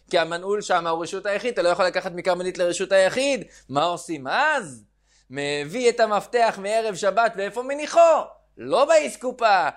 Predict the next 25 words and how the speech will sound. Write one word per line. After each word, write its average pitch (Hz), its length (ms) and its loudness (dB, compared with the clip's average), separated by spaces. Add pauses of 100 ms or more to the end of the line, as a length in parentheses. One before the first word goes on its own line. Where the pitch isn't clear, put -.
(280)
אלא 147 300 0
במנעול. 214 680 -2
ולמחר 147 800 0
אומר 196 300 -4
רבי 196 240 -6
מאיר 196 340 -6
חידוש 185 420 -8
גדול, 190 680 2 (200)
שהוא 165 200 -4
חוזר 156 400 -2
בו 220 140 0
בעצם 208 360 -4
ממה 208 140 -2
שהוא 208 140 0
אמר 202 240 0
קודם, 240 460 2 (220)
שאדם 196 320 2
אסור 247 220 -8
לו 247 60 -4
לעמוד 220 360 -2
ב-, 202 220 -6
בכרמלית 196 540 -4
ולטלטל 208 640 -2
ברשות 233 360 -2
היחיד, 220 380 2